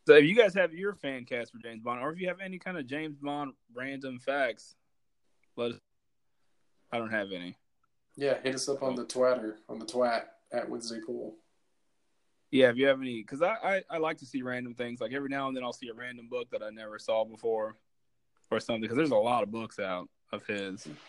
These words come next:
Speaker 2: Let us know who should be cast as James Bond, who should be the villain. What story should they
Speaker 1: There is
Speaker 2: follow?
Speaker 1: one, uh, there is one fact that I have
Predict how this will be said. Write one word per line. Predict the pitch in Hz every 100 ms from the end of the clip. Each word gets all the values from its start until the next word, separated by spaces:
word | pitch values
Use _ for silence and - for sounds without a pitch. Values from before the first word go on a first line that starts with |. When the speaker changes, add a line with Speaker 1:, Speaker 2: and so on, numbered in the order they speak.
| - - - _ - _ _
Speaker 2:
Let | 143 151
us | 147
know | 170 151 131
who | 139
should | 135 147
be | 139
cast | 143 135 135 127
as | 120
James | 135 131 127
Bond, | 143 135 123
who | 127
should | - 123
be | 131
the | 127
villain. | 120 131 117 117 - _ _ _ _ _ _ _ - _ _ _
What | - 120
story | - 127 127
should | 127 113
they | 110
Speaker 1:
There | 123 180
is | 165
Speaker 2:
follow? | 131
Speaker 1:
one, | 160 175 139
uh, | 110 110 107 92 _
there | 135 143
is | 151
one | 143 147
fact | 143 123 123
that | 113
I | 107
have | 107 110 104